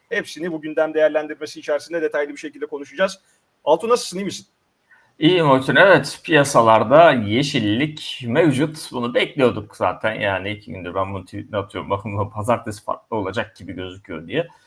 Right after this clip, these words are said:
Speaker 2: Çünkü hakikaten teknik olarak bir, tam bir böyle hani temel hikayeyi kenara bıraktığımızda bir yerden yükselecekse buradan kafayı kaldırması gereken bir yerdeydik. Birazdan grafik üzerinde de konuşacağız.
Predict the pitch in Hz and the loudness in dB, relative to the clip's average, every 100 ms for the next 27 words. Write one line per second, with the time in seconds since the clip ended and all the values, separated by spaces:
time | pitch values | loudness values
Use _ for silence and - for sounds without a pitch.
0 | _ - 131 120 151 156 123 - 151 151 | _ -8 -6 -2 -2 0 -4 -2 -4 -2
1 | 107 104 170 160 117 98 147 165 - _ | -6 -6 -10 -4 -2 2 0 0 -6 _
2 | _ _ _ 135 131 - _ - 214 156 | _ _ _ -10 -10 -16 _ -2 0 0
3 | 107 160 143 131 120 143 120 127 165 156 | 0 0 2 2 4 2 0 -2 -2 0
4 | 151 147 156 131 131 147 135 139 131 135 | 0 2 2 2 2 0 0 0 0 -4
5 | 143 147 120 120 170 147 113 170 196 143 | -4 -6 -6 -4 -4 -4 -10 -12 -4 0
6 | 127 127 110 143 147 131 120 123 123 117 | 0 -2 -4 -4 -6 -8 -6 -8 -8 -10
7 | 151 226 196 143 131 127 120 113 110 107 | -8 -6 -4 -2 -2 -4 -4 -4 0 -2
8 | 104 104 104 - 101 92 - 196 190 147 | -2 -8 -10 -10 -8 -8 -6 -8 -6 -8
9 | 165 - 143 139 - 98 151 151 117 107 | -8 -6 -2 -2 -2 -8 -8 -8 -6 -4
10 | 120 110 113 - 104 95 85 87 92 - | -6 -6 -8 -8 -16 -16 -14 -16 -16 -12
11 | 139 123 98 117 196 | -12 -12 -10 -8 -8